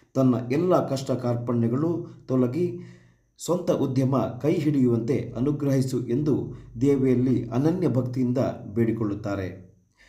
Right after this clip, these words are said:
ಸಂಸೆಯ ಮಹಾಮಾತೆ ವರಮಹಾಲಕ್ಷ್ಮಿಯೇ ಅನುಗ್ರಹಿಸಿದಳು ಎಂಬಂತೆ ಪ್ರಾರ್ಥನೆ ಸಲ್ಲಿಸಿ ಒಂದೇ ಒಂದು ತಿಂಗಳಿನಲ್ಲಿ ವರಮಹಾಲಕ್ಷ್ಮಿ ಕಾಫಿ ವರ್ಕ್ಸ್ ಎಂಬ ಸ್ವಂತ ಉದ್ಯಮವನ್ನು ರತ್ನವರ್ಮ ಪ್ರಾರಂಭಿಸುತ್ತಾರೆ.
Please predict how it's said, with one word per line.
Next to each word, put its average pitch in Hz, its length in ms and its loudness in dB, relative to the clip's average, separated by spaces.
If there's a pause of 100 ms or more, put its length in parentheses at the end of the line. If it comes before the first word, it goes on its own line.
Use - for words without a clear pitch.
(160)
ಸಂಸೆಯ 151 440 2 (180)
ಮಹಾಮಾತೆ 117 840 -2 (160)
ವರಮಹಾಲಕ್ಷ್ಮಿಯೇ 135 1200 0
ಅನುಗ್ರಹಿಸಿದಳು 123 1000 0
ಎಂಬಂತೆ 113 460 -4 (540)
ಪ್ರಾರ್ಥನೆ 151 520 2
ಸಲ್ಲಿಸಿ 135 800 -2 (100)
ಒಂದೇ 165 340 2
ಒಂದು 135 280 0
ತಿಂಗಳಿನಲ್ಲಿ 131 760 0 (400)
ವರಮಹಾಲಕ್ಷ್ಮಿ 135 840 0
ಕಾಫಿ 131 340 -2
ವರ್ಕ್ಸ್ 127 500 -2
ಎಂಬ 120 300 0
ಸ್ವಂತ 151 340 -6
ಉದ್ಯಮವನ್ನು 131 880 -2 (380)
ರತ್ನವರ್ಮ 131 540 0
ಪ್ರಾರಂಭಿಸುತ್ತಾರೆ. 104 1400 -4